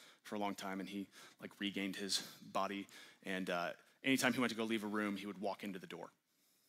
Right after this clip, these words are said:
'cause he was so used to being just spirit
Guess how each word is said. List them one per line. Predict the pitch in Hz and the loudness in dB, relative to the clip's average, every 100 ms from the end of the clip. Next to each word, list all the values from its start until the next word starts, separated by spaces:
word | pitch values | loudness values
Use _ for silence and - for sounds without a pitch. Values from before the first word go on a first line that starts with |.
| _ _ _ - | _ _ _ -4
'cause | 113 | 2
he | 131 | 4
was | 120 | 6
so | 139 | 8
used | 135 135 - | 8 8 6
to | 113 | 4
being | 117 107 101 - | 4 4 2 -4
just | - 110 - - | -2 0 0 4
spirit | - - 110 92 | 4 6 2 2